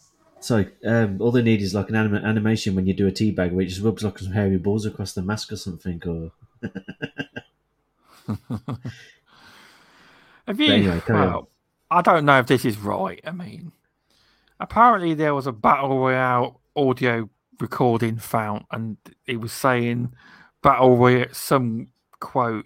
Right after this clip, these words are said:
Speaker 2: in the game, or someone's found it, that there might be a Battle Royale mode in the game.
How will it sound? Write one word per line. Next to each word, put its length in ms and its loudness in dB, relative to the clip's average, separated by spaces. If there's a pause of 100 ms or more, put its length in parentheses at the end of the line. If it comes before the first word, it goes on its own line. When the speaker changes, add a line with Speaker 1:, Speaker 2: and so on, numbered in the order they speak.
Speaker 2:
in 180 -8
the 80 -8
game, 400 -6
or 140 -6
someone's 400 -2
found 540 -2
it, 160 -6 (540)
that 140 0
there 80 6
might 300 8
be 160 4
a 60 0
Battle 540 0
Royale 400 0
mode 300 -6
in 120 -10
the 80 -8
game. 420 -6